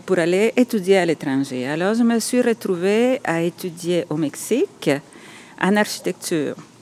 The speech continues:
dans la ville de Guanajuato. Et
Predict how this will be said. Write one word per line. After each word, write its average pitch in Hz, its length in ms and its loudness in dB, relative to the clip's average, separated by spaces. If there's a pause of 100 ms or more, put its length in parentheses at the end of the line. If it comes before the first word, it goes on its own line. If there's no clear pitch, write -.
(360)
dans 165 220 0
la 165 100 0
ville 202 200 2
de 180 100 2
Guanajuato. 147 960 0 (500)
Et 330 540 6